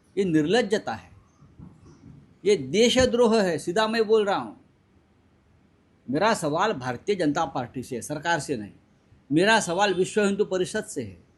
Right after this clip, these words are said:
मेरा सवाल राष्ट्रीय स्वयंसेवक संघ से है, बजरंग दल से है। क्या आपकी कोई भूमिका इस बारे में है या नहीं?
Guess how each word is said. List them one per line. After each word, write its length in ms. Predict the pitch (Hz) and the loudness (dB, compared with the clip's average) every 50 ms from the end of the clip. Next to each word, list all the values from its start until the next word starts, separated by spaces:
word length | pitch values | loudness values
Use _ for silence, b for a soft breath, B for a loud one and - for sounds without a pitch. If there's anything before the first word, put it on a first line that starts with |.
| b b b b - | b b b b 0
मेरा 280 | 139 156 180 208 220 202 | 2 4 4 6 4 4
सवाल 420 | - 180 165 175 190 214 220 202 | 2 -2 -2 2 2 2 2 2
राष्ट्रीय 440 | 147 139 147 156 147 - - 208 202 | 0 -4 -6 -6 -6 -4 -4 -4 -4
स्वयंसेवक 540 | - - 180 185 190 175 - 196 196 196 - | -2 -4 -6 -6 -6 -6 -6 -6 -8 -8 -8
संघ 240 | - 185 190 196 175 | -8 -8 -8 -6 -4
से 120 | - 190 | -2 -2
है, 60 | 196 | -2
बजरंग 400 | 190 151 165 160 175 185 190 180 | -2 -2 -4 -4 -2 -4 -4 -2
दल 160 | 160 185 202 190 | -2 0 0 -2
से 180 | - - 139 | -2 -6 -8
है। 160 | 113 101 87 - _ _ _ _ _ _ _ _ _ _ _ _ - | -8 -10 -14 -20 _ _ _ _ _ _ _ _ _ _ _ _ -4
क्या 100 | 202 202 | -2 -2
आपकी 400 | 131 139 175 180 - - 240 233 | 0 0 0 -2 -2 -4 -6 -4
कोई 200 | - 208 233 226 | -2 -2 -2 -2
भूमिका 480 | 165 147 165 180 196 196 - 214 220 208 | 0 -2 -2 -2 -2 -4 0 2 2 4
इस 240 | 208 220 208 - 151 | 2 2 0 -4 -2
बारे 280 | 143 151 165 190 208 | 0 0 0 0 0
में 120 | 214 226 185 | -2 -2 -2
है 260 | 147 151 180 214 220 | 0 2 2 4 6
या 140 | 208 208 202 | 6 6 4
नहीं? 320 | 202 190 175 156 160 123 | 4 4 4 4 4 2